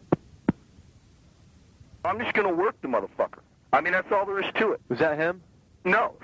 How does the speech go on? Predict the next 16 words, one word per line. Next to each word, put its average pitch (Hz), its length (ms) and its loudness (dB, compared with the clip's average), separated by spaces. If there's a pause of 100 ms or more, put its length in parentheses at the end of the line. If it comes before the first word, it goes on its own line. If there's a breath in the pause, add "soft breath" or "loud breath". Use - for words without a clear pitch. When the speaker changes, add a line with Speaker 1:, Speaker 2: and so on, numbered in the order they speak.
(120)
Speaker 1:
Fuck 285 300 0
no. 123 360 -2 (420)
Fuck, - 340 0
man. 139 340 -2 (760)
I, 175 200 4
I 190 120 2
wish 196 260 -2 (100)
it 208 80 0
was, 233 380 0
man. 180 300 0 (160)
Speaker 2:
At 127 140 -2
least 190 260 -2
you 233 60 -2
got 170 220 0
it 117 100 -2
off, 165 300 0